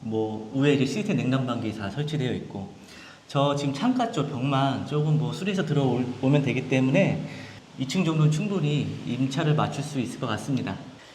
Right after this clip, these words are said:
지금 삼 층인데요. 현재 삼 층에 원룸 세 개가 있는데 지금 현재 명도를 진행 중에 있고 근생으로 탈 바꿈할 예정입니다.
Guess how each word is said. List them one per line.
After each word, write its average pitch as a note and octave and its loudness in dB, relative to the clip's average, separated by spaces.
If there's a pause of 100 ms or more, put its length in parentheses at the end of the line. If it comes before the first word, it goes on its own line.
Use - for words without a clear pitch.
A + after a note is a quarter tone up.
(180)
지금 D3+ 0
삼 A#3+ 2
층인데요. C3+ 0
현재 D3 -4
삼 G3+ -2
층에 F3+ -4
원룸 C#3+ -2
세 F#3+ -4
개가 G3 -4
있는데 G#2 -6 (500)
지금 G#2+ -10
현재 C#3+ -2
명도를 C3 -2
진행 A#2+ -6
중에 A#2+ -8
있고 G2+ -10 (340)
근생으로 C#3+ -4 (360)
탈 F3 -2
바꿈할 B2 -8
예정입니다. G2+ -4